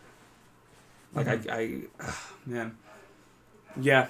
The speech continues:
Speaker 1: I think I'll join you on Kiki's because it's, it's also about, like, which one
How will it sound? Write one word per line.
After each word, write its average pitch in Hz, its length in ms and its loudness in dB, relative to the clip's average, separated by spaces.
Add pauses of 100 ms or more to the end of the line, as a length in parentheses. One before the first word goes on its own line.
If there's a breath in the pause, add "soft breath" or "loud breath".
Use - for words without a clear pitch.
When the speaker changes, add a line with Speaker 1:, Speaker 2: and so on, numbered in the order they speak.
Speaker 1:
I 127 80 6
think 156 160 4
I'll 156 100 10
join 139 220 4
you 135 80 4
on 120 140 2
Kiki's 113 380 -4
because 117 500 2
it's, - 300 0
it's 127 120 0
also 127 280 6
about, 117 200 4
like, 110 160 0
which 117 200 0
one 113 400 -2